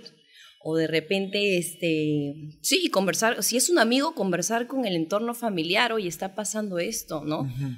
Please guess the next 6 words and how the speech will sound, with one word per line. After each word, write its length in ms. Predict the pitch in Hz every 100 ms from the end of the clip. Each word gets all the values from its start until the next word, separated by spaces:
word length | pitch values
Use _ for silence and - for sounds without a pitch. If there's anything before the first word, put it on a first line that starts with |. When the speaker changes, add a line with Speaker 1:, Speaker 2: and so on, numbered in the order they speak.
| -
Speaker 1:
Eh, 120 | 151 156
Julio, 580 | 156 175 196 190 156
Pepe, 320 | - 190 208 151
necesita 580 | 151 156 165 - 214 226
la 100 | 180
ayuda". 640 | 160 180 185 147 139 151